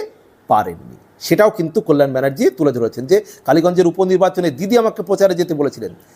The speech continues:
কিন্তু উনি আইপ্যাককে বলে আমায় আটকে দিয়েছেন। মানে একটা, আহ, তরজাটা একটা ব্যক্তিগত পর্যায়ে চলে যাচ্ছে। তো এখানে, আহ, আমি মূল যে বিষয়টি বলবো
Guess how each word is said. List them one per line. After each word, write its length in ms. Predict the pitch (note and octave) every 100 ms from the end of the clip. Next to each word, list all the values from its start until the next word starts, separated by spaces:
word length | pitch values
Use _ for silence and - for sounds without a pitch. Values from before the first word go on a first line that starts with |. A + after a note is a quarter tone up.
| _
কিন্তু 160 | D#3 E3+
উনি 160 | F3+ F3
আইপ্যাককে 680 | D3+ F3 G3+ F#3+ - A3+ C4+ - - A2+
বলে 180 | D#3 G#3+
আমায় 360 | E3 F3 C4 - -
আটকে 340 | B2 A#2+ - G2+
দিয়েছেন। 400 | F#2 F2 - B1+ _ _ _ _ _ _ _ _ _ _ _ _ _ _ _ _
মানে 240 | D3+ F#3+ D#3 - _
একটা, 260 | D3 - A#3
আহ, 340 | G3 D3+ D#3 D#3 -
তরজাটা 380 | F3+ F3+ A#3 B3
একটা 180 | - A3
ব্যক্তিগত 720 | A2+ A#3+ - - D#4 C#4+ C#4
পর্যায়ে 380 | - A#3 G3 A3+
চলে 220 | G#3 G3
যাচ্ছে। 600 | F3+ D#3+ - - G#3 C#4+ - - - -
তো 340 | E3+ E3 A#2+ - _ _ -
এখানে, 300 | F#3 C#4 A3+ C4+
আহ, 400 | - _ _ C#3+
আমি 240 | C3+ G3 A3+
মূল 420 | F3 G#3 D4 D#4
যে 140 | C4+
বিষয়টি 600 | B3 C4 - B3 B3+ A3+ G3+ - _ _ C#3
বলবো 320 | F3+ A3 E3+